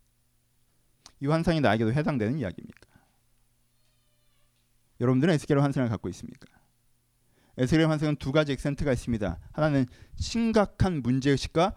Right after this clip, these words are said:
완벽한 소망입니다. 오케이? "아, 제가 뭐 마른 뼈예요. 저 웬만해요. 괜찮아요."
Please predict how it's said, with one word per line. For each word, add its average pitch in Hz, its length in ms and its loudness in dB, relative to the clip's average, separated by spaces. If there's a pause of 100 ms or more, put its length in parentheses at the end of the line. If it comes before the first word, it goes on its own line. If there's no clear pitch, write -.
(140)
완벽한 147 680 2
소망입니다. 147 540 -2
오케이? - 260 -10 (2500)
"아, 196 120 4
제가 185 260 4
뭐 240 140 6
마른 170 280 6
뼈예요. 196 400 6
저 185 140 4
웬만해요. 214 920 4 (800)
괜찮아요." 220 720 4